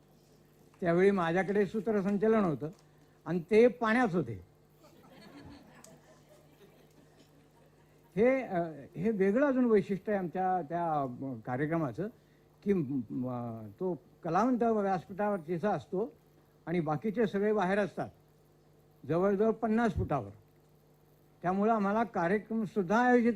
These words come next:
करायला फार अडचण येते आणि प्रेक्षक हे फारच सामान्य रसिक असतात, सामान्य पण रसिक असतात. तेव्हा त्या कार्यक्रमासाठी या. वल्लरी प्रकाशनाचे सर्व सर्व व्यंकटेश, याच्याबद्दल काय बोलावं,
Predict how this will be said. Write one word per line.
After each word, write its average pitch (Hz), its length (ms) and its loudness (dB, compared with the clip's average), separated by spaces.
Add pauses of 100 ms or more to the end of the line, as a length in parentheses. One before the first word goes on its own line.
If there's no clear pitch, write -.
करायला 214 280 2
फार 185 180 0
अडचण 160 300 -2
येते 113 260 -6 (680)
आणि 185 180 0
प्रेक्षक 165 420 -6
हे 208 300 0
फारच 226 500 -4
सामान्य 202 500 -2
रसिक 170 340 -4
असतात, 127 320 -8 (400)
सामान्य 165 380 -2
पण 147 240 -2
रसिक 156 300 -6
असतात. 107 300 -12 (480)
तेव्हा 202 180 -6
त्या 190 140 -6
कार्यक्रमासाठी 170 720 -6
या. 143 160 0 (1800)
वल्लरी 143 340 -2
प्रकाशनाचे 147 760 -4
सर्व 139 340 -2
सर्व 143 300 -4
व्यंकटेश, 139 640 -4
याच्याबद्दल 139 460 -6
काय 147 180 -4
बोलावं, 143 360 -4